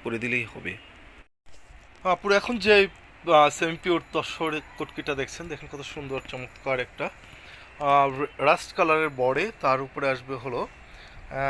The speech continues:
একটা পাড় আসবে ব্ল্যাক, আর একটা উপরের পাড়টা আসবে হলো ফিরোজি কালারের পাড়।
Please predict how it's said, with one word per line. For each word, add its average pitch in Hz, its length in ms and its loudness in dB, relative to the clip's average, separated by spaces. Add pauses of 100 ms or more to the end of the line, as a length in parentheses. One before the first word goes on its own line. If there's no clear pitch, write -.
(100)
একটা 135 200 -2
পাড় 143 260 2
আসবে 143 180 -2
ব্ল্যাক, 139 400 4
আর 143 100 4
একটা 139 200 -4
উপরের 151 300 -8
পাড়টা 127 240 -4
আসবে 127 260 -6
হলো 131 220 -12 (100)
ফিরোজি 120 340 -10
কালারের 120 340 -4 (320)
পাড়। 123 300 -4